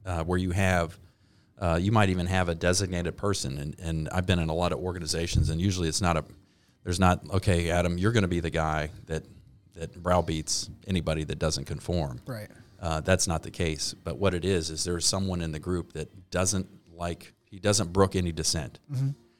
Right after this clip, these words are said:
Speaker 1: And so he naturally gravitates to be the person in the meeting, like, "Okay, we, we've heard your song and dance safety guy before.
Speaker 2: Yeah, yeah, yeah.
Speaker 1: Uh, w-, w-, we're, we're about getting stuff done."
Speaker 2: Sure.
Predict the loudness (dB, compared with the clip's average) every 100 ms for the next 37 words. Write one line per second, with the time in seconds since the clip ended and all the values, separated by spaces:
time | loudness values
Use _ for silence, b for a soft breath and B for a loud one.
0 | B -4 2 4 2 0 -4 0 2 0
1 | 0 -2 -4 -6 -12 _ _ -6 0 2
2 | 2 0 -2 -4 -4 -4 -2 -2 -2 -4
3 | -4 -2 -2 -4 -4 -8 -8 -6 -6 2
4 | 2 2 -2 -4 -10 -6 -6 0 6 6
5 | 6 2 2 2 4 4 2 2 2 0
6 | -4 -4 -6 -8 -10 -10 -8 -8 -6 -8
7 | -8 -10 -4 -2 -2 -8 -14 -18 -14 4
8 | 4 4 0 4 8 8 6 2 2 0
9 | -2 -2 -2 -4 -10 -12 -12